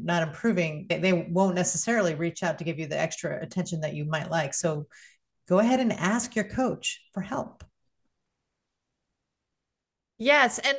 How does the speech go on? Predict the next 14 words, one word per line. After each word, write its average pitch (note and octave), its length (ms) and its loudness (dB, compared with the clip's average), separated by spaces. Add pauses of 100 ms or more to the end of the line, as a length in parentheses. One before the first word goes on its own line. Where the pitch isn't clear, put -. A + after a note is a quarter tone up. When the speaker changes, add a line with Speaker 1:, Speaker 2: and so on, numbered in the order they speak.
Speaker 2:
Mark E4+ 400 4
is D#4 320 -6
known A#3+ 540 4
for F#3+ 680 4
that G3+ 240 4
ability F#3 680 2 (140)
to E3 460 0 (1200)
take D#4+ 300 0
someone's A#3+ 580 0 (120)
goals. D#3+ 540 2
If - 120 -18
you C4 120 0
tell B3+ 220 -2
Mark, G3+ 320 4